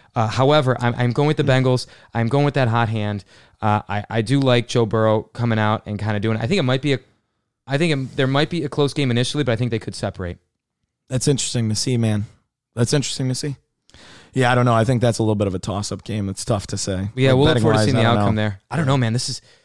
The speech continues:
Speaker 1: this is big for
Speaker 2: That's a
Speaker 1: Carson.
Speaker 2: tough one.
Speaker 1: This is a big
Speaker 2: Tough
Speaker 1: game for
Speaker 2: week.
Speaker 1: Carson Wentz.
Speaker 2: Tough
Speaker 1: Big game
Speaker 2: week.
Speaker 1: for Carson Wentz. Moving on. Next one, another one o'clock game. Tennessee at Minnesota Vikings. Tennessee two and oh, Vikings oh and two.
Speaker 2: <sighs> Who would have guessed that? Yannick Ngakoue, great pickup.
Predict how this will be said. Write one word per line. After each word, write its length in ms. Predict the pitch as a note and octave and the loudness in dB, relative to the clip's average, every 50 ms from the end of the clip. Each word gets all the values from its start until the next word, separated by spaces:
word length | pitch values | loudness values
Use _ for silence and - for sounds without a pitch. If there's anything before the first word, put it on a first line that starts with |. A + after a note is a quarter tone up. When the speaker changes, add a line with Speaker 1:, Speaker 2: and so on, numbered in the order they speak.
| _ _ - | _ _ -8
Speaker 1:
this 140 | C3+ - | -8 -6
is 80 | - E3 | -6 -4
big 180 | - A#2+ C3+ C3 | -2 0 0 0
for 60 | - | 0
Speaker 2:
That's 100 | A#2+ - | 0 2
a 40 | C3 | 2
Speaker 1:
Carson. 160 | A2+ B2 C3 | 4 4 2
Speaker 2:
tough 80 | A#2 - | 2 2
one. 60 | G#2 | 2
Speaker 1:
This 100 | D#3 - | 0 2
is 60 | - | 2
a 60 | F3+ | 0
big 120 | C3 C#3 C3+ | 2 2 2
Speaker 2:
Tough 80 | F#3 - | 4 4
Speaker 1:
game 60 | A#2+ | 4
for 40 | D#3 | 4
Speaker 2:
week. 100 | D3 A2+ | 2 2
Speaker 1:
Carson 320 | - A#2+ A2 G2+ - A2 G#2 | 2 2 2 2 0 -2 -2
Wentz. 260 | G2+ F#2+ F2+ - - _ - | -2 -2 -4 -8 -14 _ -2
Speaker 2:
Tough 120 | - - | 0 2
Speaker 1:
Big 80 | D#3+ D3+ | 4 4
game 80 | C3+ | 4
Speaker 2:
week. 80 | - - | 2 2
Speaker 1:
for 80 | A#2+ - | 0 0
Carson 280 | B2 A2 G2+ - G#2+ | 0 0 0 0 -2
Wentz. 240 | G2+ G2 F#2 - - - _ - - - - | -2 -2 -4 -4 -8 -14 _ -20 -20 -14 -4
Moving 240 | - D3+ D#3 D3+ E3+ | 0 2 2 4 4
on. 200 | D3 C3 A2 F#2 - - - - - | 4 2 2 0 -4 -12 -20 -8 -2
Next 240 | C#3+ D3+ D#3 - - | 0 0 0 0 0
one, 240 | D#3+ C#3 A2+ - - | 0 0 0 -2 -4
another 260 | - - C#3 C3+ C#3 C#3 | -2 0 2 2 4 4
one 100 | C#3 C3+ | 2 2
o'clock 240 | C3 - C#3 B2+ B2 | 0 2 0 0 2
game. 240 | - C3 A#2 G#2 F#2+ | 0 0 -2 -2 -2
Tennessee 560 | - - D3 D3 D#3 - - D#3+ D3+ C#3+ - - | -2 0 0 0 0 0 0 0 0 0 -2 -2
at 320 | - B2 A#2+ A#2+ C3 - - | 0 2 2 2 2 -2 -4
Minnesota 460 | A#2+ A2+ A2+ A2+ G#2 - A#2+ A2 G#2 | -4 -2 -2 -2 -2 0 -2 -2 0
Vikings. 580 | F#2+ G2+ G2 F#2+ - F#2+ F2 E2 E2+ - - _ - | 0 -2 -4 -4 -4 -6 -8 -8 -10 -12 -14 _ -6
Tennessee 300 | - A#2+ A#2 A2+ - A#2+ | -4 -2 -2 -2 -2 -6
two 180 | G#2+ - - A2+ | -8 -4 -2 -2
and 100 | G#2+ G#2+ | 0 0
oh, 200 | G#2+ G#2+ G#2+ - | 0 0 -2 -4
Vikings 460 | A2 G#2 G#2+ G#2 G2+ G#2+ G#2 G2 - - | -6 -4 -4 -4 -4 -4 -6 -6 -8 -8
oh 160 | - G2 G2 | -8 -6 -6
and 140 | F#2 F#2 E2+ | -4 -6 -8
two. 320 | - - - F#2+ F2+ F2+ E2+ - - - - - - - - - - - | -8 -8 -6 -6 -6 -6 -10 -12 -6 0 0 2 2 0 -4 -12 -18 -20
Speaker 2:
<sighs> 480 | _ _ _ _ _ _ _ _ _ _ | _ _ _ _ _ _ _ _ _ _
Who 120 | - B2+ B2 | -2 0 2
would 80 | A#2 | 2
have 80 | A2 G2 | 2 0
guessed 220 | G#2+ G#2+ G2+ - | 0 0 0 2
that? 280 | A2+ A2+ A2 G2+ - - _ _ _ _ _ _ _ _ _ - A#2+ | 2 2 2 0 -2 -6 _ _ _ _ _ _ _ _ _ -4 -2
Yannick 220 | A#2+ A2+ A2+ A2+ | 0 2 2 0
Ngakoue, 560 | - A2+ A2 A#2 A#2 A#2 A#2+ - A#2 G#2+ G2 | 0 0 2 2 2 2 2 2 0 0 2
great 200 | F#2 A2+ A#2+ G2+ | 2 0 0 2
pickup. 380 | - B2 A2+ - A2+ F2 - | 2 0 0 0 -2 -6 -6